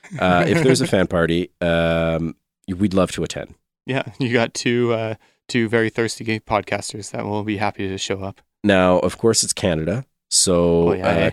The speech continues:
Speaker 1: collectively, there's gonna be lots of driving, many hours of driving between us to
Speaker 2: <laughs> Yeah,
Speaker 1: try to
Speaker 2: totally.
Speaker 1: get us all together to one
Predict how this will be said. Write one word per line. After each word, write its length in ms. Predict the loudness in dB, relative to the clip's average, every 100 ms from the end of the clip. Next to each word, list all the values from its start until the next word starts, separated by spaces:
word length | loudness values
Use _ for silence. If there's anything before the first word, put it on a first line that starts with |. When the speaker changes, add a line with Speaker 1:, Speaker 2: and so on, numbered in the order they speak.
| -4
Speaker 1:
collectively, 560 | -4 0 0 0 0 2
there's 200 | 2 0
gonna 120 | -2
be 100 | -2
lots 280 | -2 -2 -4
of 80 | -6
driving, 500 | -2 -2 0 -2 0
many 220 | 0 2
hours 240 | 2 0
of 80 | -2
driving 400 | -4 -4 -2 -4
between 380 | -6 -4 -2 0
us 200 | 0 0
to 100 | 2
Speaker 2:
<laughs> 0 |
Yeah, 60 | 0
Speaker 1:
try 20 |
to 60 | 2 0
Speaker 2:
totally. 60 | 2
Speaker 1:
get 160 | 4 4
us 160 | 2 0
all 160 | 0 0
together 360 | 2 0 0
to 60 | 0
one 320 | 0 -2